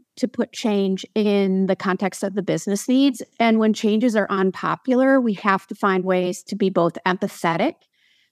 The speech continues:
to sort of the issues that those changes create for people, but do so without throwing the organization and its leadership under the bus. And so, as Kristen said, you're representing the company, and therefore you have to find a way to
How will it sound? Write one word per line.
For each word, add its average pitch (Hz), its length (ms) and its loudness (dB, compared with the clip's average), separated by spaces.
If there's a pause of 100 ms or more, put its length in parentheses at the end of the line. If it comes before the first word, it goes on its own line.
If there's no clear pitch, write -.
to 208 640 4
sort 226 200 0
of 202 80 2
the 185 180 -4
issues 220 500 0
that 180 160 -4
those 190 200 0
changes 180 540 -2
create 254 320 2
for 226 120 -4
people, 180 520 0 (240)
but 233 160 0
do 247 320 2
so 202 340 2
without 185 480 0
throwing 196 380 0
the 185 160 0
organization 175 760 0
and 180 160 0
its 170 200 -8
leadership 180 520 -4
under 160 240 -4
the 160 160 -6
bus. - 480 -8 (460)
And 220 200 6
so, 208 480 2 (140)
as 247 160 0
Kristen 285 400 0
said, 190 420 2
you're 190 100 0
representing 202 680 2
the 175 80 0
company, 202 520 -2 (320)
and 202 160 4
therefore 220 360 2
you 220 100 4
have 196 120 0
to 208 80 -4
find 185 380 0
a 190 80 2
way 185 180 2
to 190 160 -8